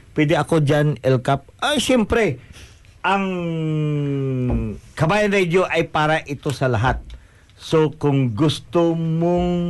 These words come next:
kumanta or gusto mong sumikat tulad ko, ya, punta ka dito. <laughs> Ha? Punta ka dito.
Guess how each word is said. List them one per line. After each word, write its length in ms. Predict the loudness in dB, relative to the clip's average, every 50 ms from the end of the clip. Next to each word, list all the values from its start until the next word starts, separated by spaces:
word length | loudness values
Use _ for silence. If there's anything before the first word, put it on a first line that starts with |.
| -4 -6 -6 -8 -10 -12 -12 -6
kumanta 720 | -2 0 2 2 2 2 0 -2 -4 -2 0 2 2 2
or 200 | 0 0 -2 0
gusto 320 | 0 0 -2 -4 -2 -2 -2
mong 200 | -2 0 0 -2
sumikat 580 | 0 0 0 0 2 0 0 0 -2 -2 -2 -4 -8 0
tulad 360 | 2 4 4 4 2 0 -2
ko, 320 | -2 2 2 2 2 0 -6 -10 -18 -18 -8 -2
ya, 160 | 0 0 0
punta 360 | 2 0 0 0 2 2 2
ka 80 | 2 2
dito. 240 | 2 2 2 0 0
<laughs> 40 | 0 0 -2 -2 -2 -2 -2 -2 -2 -4 -6
Ha? 320 | -4 -2 0 0 0 0 -2 -4 -8 -12 -12 -14 -14 -16 -16 -16 -16 -16 -18 -18 -12 -6 -2
Punta 640 | 0 0 0 0 0 -2 -4 -4 -2 -2 -2 -2 -2
ka 100 | -2 0
dito. 460 | 0 0 0 0 0 0 0 2